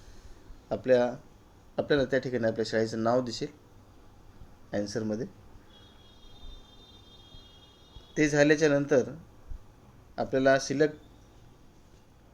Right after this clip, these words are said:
रेकॉर्ड स्टुडंट परफॉर्मन्स हे काढायचं आहे, त्याच्यावर क्लिक करायचं आहे.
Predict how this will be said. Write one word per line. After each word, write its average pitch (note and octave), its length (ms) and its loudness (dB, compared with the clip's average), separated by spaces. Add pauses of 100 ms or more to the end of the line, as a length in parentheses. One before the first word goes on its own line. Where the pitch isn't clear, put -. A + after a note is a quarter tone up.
(440)
रेकॉर्ड A#2+ 360 2
स्टुडंट C#3+ 340 -2
परफॉर्मन्स B2+ 720 -4
हे A#2+ 160 -6
काढायचं G#2 420 0
आहे, D3 100 -8 (1700)
त्याच्यावर A#2+ 260 0
क्लिक A#2 240 -8
करायचं G2+ 380 -6
आहे. - 100 -18